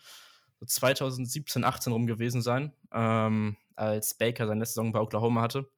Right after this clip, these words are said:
Äh, da gab's mal, meine ich, ich glaub, das war bei Sport eins oder sowas, so Oklahoma-Highlights, ähm,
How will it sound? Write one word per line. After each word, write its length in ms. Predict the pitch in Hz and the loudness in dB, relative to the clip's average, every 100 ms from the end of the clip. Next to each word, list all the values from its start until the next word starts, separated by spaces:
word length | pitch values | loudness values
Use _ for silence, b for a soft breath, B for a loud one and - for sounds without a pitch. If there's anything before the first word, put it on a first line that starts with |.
| b b b b b b _ | b b b b b b _
Äh, 420 | 113 107 107 107 104 | -4 -2 0 -2 -2
da 140 | 107 - _ _ | -4 -4 _ _
gab's 420 | 117 123 - - | 4 4 2 0
mal, 340 | 117 113 117 113 | 2 4 4 2
meine 260 | 113 113 | 2 0
ich, 120 | 113 | -2
ich 180 | - - | -6 -14
glaub, 120 | 107 | -12
das 140 | - - | -10 -8
war 80 | 104 | -6
bei 100 | 110 | -6
Sport 300 | - 110 - | -4 -4 0
eins 280 | 123 123 | -2 -2
oder 160 | 135 123 | -2 0
sowas, 400 | 131 131 135 - b b b - | 0 0 -2 -6 b b b -14
so 420 | - 113 110 104 | -4 -2 -2 -2
Oklahoma-Highlights, 1400 | 120 123 110 123 139 143 143 143 - 139 147 175 - - _ - | -2 0 2 2 2 0 2 0 2 2 2 -2 -4 -10 _ -2
ähm, 540 | 113 110 110 110 107 | 0 2 0 -2 -6